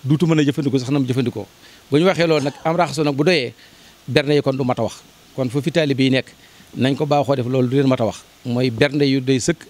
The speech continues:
ak alxuraan yu mat sëkk ak xasida yu, yu doy sëkk. Xasida ak alxuraan nag, mu, dafay cërub, euh, Cheikh Abdoul Ahad. Ndax tey jii ku gis fee muy noppaloo ak la ko fa wër, da nga xam ne lu mu jëf la. Ndax moom de, euh, jiituwu fa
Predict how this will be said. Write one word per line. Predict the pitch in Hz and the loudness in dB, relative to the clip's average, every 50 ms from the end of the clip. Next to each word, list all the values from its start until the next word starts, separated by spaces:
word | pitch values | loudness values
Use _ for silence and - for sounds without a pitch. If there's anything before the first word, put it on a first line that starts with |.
| - - | -14 -10
ak | - 117 - | -10 -6 -6
alxuraan | 143 110 135 135 139 135 131 | -4 -2 -2 -2 0 0 0
yu | 135 | 0
mat | 135 143 - | 0 0 0
sëkk | - - 190 - - - - - - - - - | 0 -2 -2 -2 -4 -20 -20 -20 -20 -20 -14 -8
ak | - 127 - | -8 -6 -4
xasida | 156 143 - 147 123 131 | -2 -2 0 0 2 2
yu, | 127 131 131 135 143 - 160 170 139 | 2 2 2 2 0 -2 -2 -2 -2
yu | 123 | 0
doy | 117 127 110 | 0 0 0
sëkk. | 139 - - - - - - - - - - - - - - | 0 -2 -4 -8 -20 -20 -20 -20 -20 -18 -18 -18 -18 -6 -2
Xasida | - 156 151 196 185 | 0 2 2 4 2
ak | 180 185 | 2 2
alxuraan | 180 165 165 175 160 143 127 | 0 0 2 2 2 2 0
nag, | 135 131 - - _ _ - - - - - - - - - - - - | -2 -4 -6 -12 _ _ -20 -20 -20 -20 -20 -20 -20 -20 -20 -20 -10 -4
mu, | 135 131 139 202 196 | 0 0 0 0 0
dafay | 139 143 165 156 | 0 0 0 0
cërub, | - - 170 170 185 185 - - - - - - - | 0 0 0 0 -2 -4 -10 -20 -20 -20 -14 -6 -2
euh, | 151 143 139 143 139 | 0 2 2 2 2
Cheikh | 123 - 165 117 | 0 0 0 0
Abdoul | 139 135 | 0 0
Ahad. | 123 110 - - - - - - - 156 - 156 - - - - - - - - | 0 0 -2 -8 -14 -20 -20 -20 -20 -18 -18 -18 -20 -20 -20 -20 -20 -20 -16 -10
Ndax | - 131 139 123 - | -6 -4 -4 -2 0
tey | - 160 147 | 0 0 2
jii | 139 151 151 147 | 2 2 2 2
ku | - 156 | 0 0
gis | 147 135 - | -2 -2 -2
fee | - - 175 175 | 0 0 2 2
muy | 170 180 170 | 2 2 2
noppaloo | 175 165 - 160 143 131 117 - | 2 0 0 0 0 0 0 -2
ak | 160 143 | -2 0
la | 143 170 | 0 0
ko | - 160 | 0 2
fa | 160 | 2
wër, | 185 185 160 127 - - - - - - - - - - - - - | 4 4 4 2 -2 -10 -20 -20 -20 -20 -20 -20 -20 -20 -20 -14 -6
da | - 147 | -4 -2
nga | 143 143 | 0 0
xam | 131 147 143 | 0 0 2
ne | 143 143 | 2 2
lu | 139 131 135 143 | 2 2 2 2
mu | 143 | 2
jëf | 117 143 - 120 | 0 0 0 -2
la. | 107 90 - - - - - - - - - - - - - - - - | -4 -4 -6 -10 -20 -20 -20 -20 -20 -20 -20 -20 -20 -20 -20 -20 -10 -4
Ndax | 131 120 139 - - - - - - | -2 -2 -2 -2 -4 -8 -14 -8 -4
moom | 151 143 143 151 165 175 175 175 | -2 0 2 2 2 2 2 2
de, | 156 165 196 254 233 - - - - - - - - | 2 2 0 0 -2 -6 -16 -20 -20 -20 -20 -14 -10
euh, | - - 160 170 165 - - - 165 151 120 117 | -6 -4 -4 -2 -4 -4 -6 -8 -10 -10 -10 -4
jiituwu | 127 165 196 185 - 196 170 156 | 0 0 2 2 2 2 2 4
fa | 120 147 170 | 4 4 2